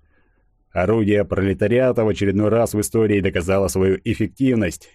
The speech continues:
Энергетический щит попытался его остановить, не смог и растаял с лёгким пшиком. Описание не обмануло. Камень с уроном ноль, он же любая физическая атака, оставил робота без защиты.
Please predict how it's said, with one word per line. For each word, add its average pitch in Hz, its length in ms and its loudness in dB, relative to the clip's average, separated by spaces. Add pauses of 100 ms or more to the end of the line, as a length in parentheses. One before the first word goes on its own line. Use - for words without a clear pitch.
Энергетический 98 720 -2
щит - 400 -2
попытался 98 480 -2
его 98 160 2
остановить, 113 580 -2 (220)
не 98 140 0
смог 110 420 0 (100)
и 147 100 0
растаял 104 520 0
с - 80 -12
лёгким 92 500 -2
пшиком. 82 560 -6 (840)
Описание 117 540 0
не 95 80 0
обмануло. 101 600 0 (360)
Камень 147 340 0
с - 120 -8
уроном 98 380 0
ноль, 120 260 0 (320)
он - 220 0
же 110 200 0
любая 90 360 0
физическая 101 680 -2
атака, 127 500 -2 (120)
оставил 104 580 0
робота 87 380 -2
без 87 180 -2
защиты. 95 680 -2